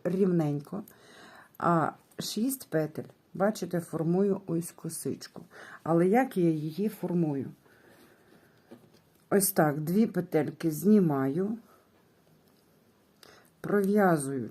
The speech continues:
чотири, один, два, три і чотири.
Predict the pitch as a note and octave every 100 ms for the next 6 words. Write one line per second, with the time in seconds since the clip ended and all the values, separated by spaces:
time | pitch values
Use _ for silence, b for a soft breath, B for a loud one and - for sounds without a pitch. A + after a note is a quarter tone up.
0 | - G3+ G3+ - D3+ C#3+ C#3+ E3+ - _
1 | _ _ _ _ _ _ _ _ _ D#3+
2 | D#3+ C3+ C#3 B2+ - - _ _ _ _
3 | _ _ _ _ _ _ _ _ _ _
4 | _ _ _ _ C#3+ C3+ C#3 C3+ B2 B2+
5 | F3+ A#3+ - _ _ _ _ _ _ _
6 | _ _ _ _ _ _ _ _ _ D3+
7 | C3+ C#3+ E3+ G#3 - _ _ _ _ _
8 | - D#3+ E3+ F3 _ - - D3+ D3 C3
9 | - -